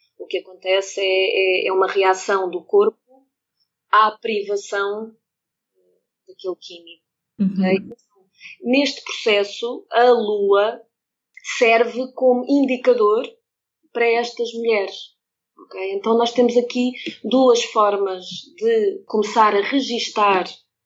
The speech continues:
Speaker 1: eh, as nossas reações com dois indicadores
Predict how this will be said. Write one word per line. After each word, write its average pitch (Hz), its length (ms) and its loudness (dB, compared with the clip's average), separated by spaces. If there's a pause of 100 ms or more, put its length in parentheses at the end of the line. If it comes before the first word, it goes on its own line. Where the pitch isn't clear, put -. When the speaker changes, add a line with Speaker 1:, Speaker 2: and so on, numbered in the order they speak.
(540)
Speaker 1:
eh, 180 720 0
as 185 120 -2
nossas 196 360 0
reações 208 1040 -4 (880)
com 247 260 4
dois 247 420 2
indicadores 240 760 0